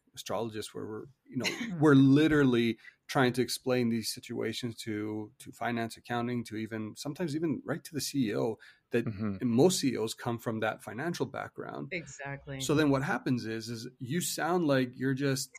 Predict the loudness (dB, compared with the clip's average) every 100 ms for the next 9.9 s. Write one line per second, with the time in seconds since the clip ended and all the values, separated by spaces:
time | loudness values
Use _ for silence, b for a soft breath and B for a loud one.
0 | -8 -6 -2 2 4 4 2 0 0 0
1 | 0 -2 -4 -4 -2 2 4 2 0 -6
2 | -2 0 2 0 0 -4 -6 -4 2 2
3 | 2 2 4 6 6 4 0 -4 -6 -2
4 | -2 0 0 0 -4 -8 -4 -2 2 2
5 | 2 0 2 4 4 2 -2 -6 -2 -2
6 | -2 -6 -8 -10 -2 2 2 2 0 -2
7 | -6 -4 -6 _ -4 -2 0 -2 -2 -2
8 | -2 -4 -6 -8 -8 -8 -4 -4 -4 B
9 | B -4 -2 0 -2 -2 -4 -6